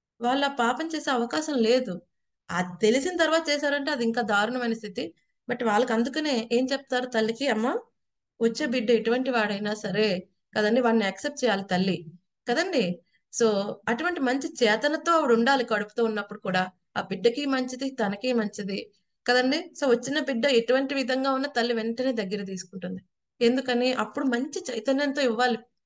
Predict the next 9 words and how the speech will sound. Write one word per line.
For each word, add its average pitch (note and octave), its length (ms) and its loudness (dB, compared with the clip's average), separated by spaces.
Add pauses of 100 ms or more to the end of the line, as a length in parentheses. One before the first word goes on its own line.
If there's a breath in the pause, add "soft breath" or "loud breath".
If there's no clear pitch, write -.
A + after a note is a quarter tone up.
తల్లికి A3 360 -2
ఇవ్వాల్సింది A3+ 480 2
ఏంటి A3+ 140 0
అప్పుడు? C#4+ 320 -6 (340 soft breath)
మానసిక A#3+ 640 -2
ప్రశాంతత, G#3+ 720 -4 (380 loud breath)
శారీరక A#3 720 0 (300)
శాంతి G#3 440 -2
ఇవ్వాలి G3+ 480 -2